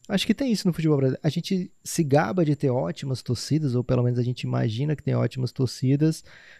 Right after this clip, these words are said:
mas, em geral, é uma torcida que tem um apreço muito grande por a-, por aquele cara que corre o tempo todo, que dá carrinho o tempo todo, dá carrinho em bola perdida,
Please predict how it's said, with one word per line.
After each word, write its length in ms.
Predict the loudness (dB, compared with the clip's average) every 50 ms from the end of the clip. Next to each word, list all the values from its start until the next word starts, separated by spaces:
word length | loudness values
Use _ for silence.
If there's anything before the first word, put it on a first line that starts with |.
| -16 -10 -6
mas, 640 | -2 0 2 2 4 4 4 4 4 2 0 0 0
em 100 | 0 2
geral, 540 | 2 2 4 4 4 4 4 4 2 2
é 60 | 2 0
uma 120 | -2 -2
torcida 600 | -4 -4 -4 -6 -4 -2 -2 0 0 0 0 -2
que 320 | -2 -2 -2 -2 0 -2 -2
tem 240 | -4 -4 -4 -2 0
um 100 | 0 -2
apreço 600 | -2 -2 _ 2 4 4 4 2 2 0 -2 0
muito 280 | 0 0 0 0 0
grande 300 | 2 2 2 0 0 -2 -6
por 220 | _ -2 -2 0
a-, 80 | 0 -2 -6 _ _
por 100 | -8 -6
aquele 240 | -6 -4 -4 -6 -4
cara 240 | -2 -2 -2 -2
que 280 | -2 -2 -4 -4 -4 -6 _ -16 -20 -20 -20 -20 -20 _ _ _ _ _ _ _ _
corre 640 | -4 0 2 4 6 6 4 4 4 4 4 4 4
o 60 | 2
tempo 340 | 2 2 0 -2 -2 -4 -6
todo, 640 | -6 -4 -2 0 2 2 2 2 2 2 0 0
que 140 | 0 0 0
dá 140 | 2 2 0
carrinho 600 | 0 0 0 0 2 2 0 0 0 0 0 0
o 40 | 0
tempo 320 | -2 -4 -4 -4 -4 -6 -4
todo, 220 | -2 -2 -2 0
dá 100 | 0 0
carrinho 240 | 0 2 2 2 2
em 40 | 0
bola 200 | 0 0 0 0
perdida, 760 | 0 0 0 0 0 -2 -2 0 0 2 2 2 0 0